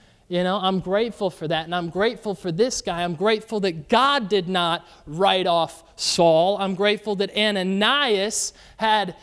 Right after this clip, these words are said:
had, uh, the, the, the, the, the, the, the recognition of need to enter into this invitation God had given him.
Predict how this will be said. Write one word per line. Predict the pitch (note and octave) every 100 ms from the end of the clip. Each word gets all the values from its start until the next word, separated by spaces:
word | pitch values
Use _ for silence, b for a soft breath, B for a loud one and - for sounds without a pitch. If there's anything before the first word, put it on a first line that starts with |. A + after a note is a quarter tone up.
| B
had, | A3 A3 G3+ - -
uh, | F#3+ F#3
the, | F3 G3
the, | F#3 G3
the, | G3
the, | F#3 G3
the, | F3+ G3
the, | F#3+ F#3
the | F3+
recognition | E3+ G#3 A3 G3 G3 A#3 D4+ - A3+ G3 G3+
of | F3 F#3 D#3
need | F#3+ G3+ A#3 D4 C4+ A3+ F3
to | A3 G3
enter | G#3 G#3 F3+ F3+
into | A#3 A3 F#3+ F#3 E3+
this | E3 E3+
invitation | E3 D3+ D3 - D#3+ D#3+ D#3
God | D3 C#3+ C#3+
had | C3+ C3
given | - C#3+ C3+
him. | C3+ C3+